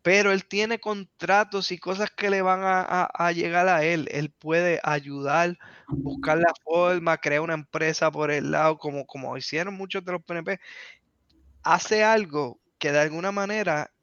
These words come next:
de esos contratos que él sabe que le llegan, que tiene que dar en su municipio para hacer unos trabajos,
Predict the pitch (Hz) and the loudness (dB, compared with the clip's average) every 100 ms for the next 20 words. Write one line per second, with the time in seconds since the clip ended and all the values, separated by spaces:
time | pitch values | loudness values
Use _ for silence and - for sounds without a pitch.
0 | _ 147 151 208 - 226 214 - 208 214 | _ -4 -4 -6 -8 -10 -8 0 0 0
1 | 190 - 165 175 - 208 214 202 208 190 | -4 -4 -2 -2 -2 0 2 0 -2 0
2 | 180 202 202 170 - - - - _ - | 0 2 0 -2 -6 -20 -20 -20 _ -6
3 | 151 143 160 175 190 185 285 156 170 180 | -4 -4 -4 0 -2 -2 -4 2 4 4
4 | 180 175 180 170 170 156 - 185 175 - | 0 -6 -10 -10 -8 -6 -6 -6 -8 -2
5 | 143 139 - 143 180 190 - 214 262 220 | -2 -2 -8 -8 -8 -10 -4 -2 -2 -4
6 | 131 | -10